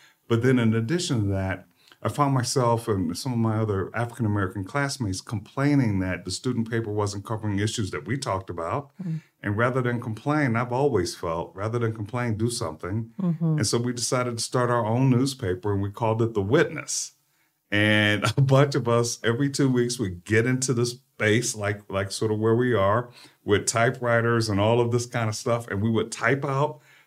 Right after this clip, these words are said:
Speaker 1: our stories <laughs> and, you know, into columns on a eight-by-eleven paper, a piece of paper. And, you know, we put out a twenty-page issue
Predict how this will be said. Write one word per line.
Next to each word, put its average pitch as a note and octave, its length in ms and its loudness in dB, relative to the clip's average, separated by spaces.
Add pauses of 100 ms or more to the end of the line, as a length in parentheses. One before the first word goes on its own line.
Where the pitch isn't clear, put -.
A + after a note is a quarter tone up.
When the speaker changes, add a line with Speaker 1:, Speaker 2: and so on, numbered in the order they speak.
Speaker 1:
our A#2 180 4
stories B2 800 2 (140)
<laughs> C#3 140 0
and, A#2+ 360 4
you D3 140 0
know, A#2 300 2
into B2 220 2
columns C3 720 0 (380)
on A2 220 4
a A2 180 4
eight-by-eleven C3 840 4
paper, G2 380 -2
a G2+ 80 -2
piece C3 260 0
of C3+ 100 -8
paper. A#2 520 -4
And, G#2 440 -2
you C#3+ 80 -2
know, B2+ 80 0
we C3 120 0
put C3+ 200 -2
out C3 140 0
a B2 60 -2
twenty-page C#3 720 2
issue C#3 580 2